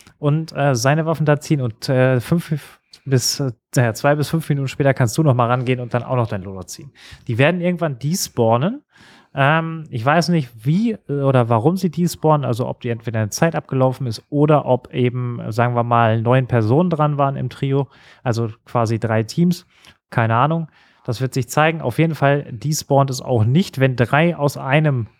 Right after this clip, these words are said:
Trio dran waren. Das haben wir nämlich auch schon gesehen in den ersten, ähm, Aufnahmen, während sie gespielt haben letzte Woche.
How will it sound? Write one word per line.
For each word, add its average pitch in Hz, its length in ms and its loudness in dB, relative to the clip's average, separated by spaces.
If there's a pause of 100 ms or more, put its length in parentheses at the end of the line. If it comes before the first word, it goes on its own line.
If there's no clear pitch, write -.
Trio 113 500 2
dran 104 360 2
waren. 98 220 -4
Das 101 200 -6
haben 135 220 -2
wir 131 60 -16
nämlich 123 240 -6
auch 135 140 0
schon 117 220 -6
gesehen 101 380 -4
in 107 120 -8
den 107 160 -6
ersten, 107 540 -8 (540)
ähm, 113 320 0
Aufnahmen, 127 640 2 (420)
während 113 340 0
sie 113 100 -6
gespielt 135 480 2
haben 123 200 4
letzte 107 320 -4
Woche. 117 340 -4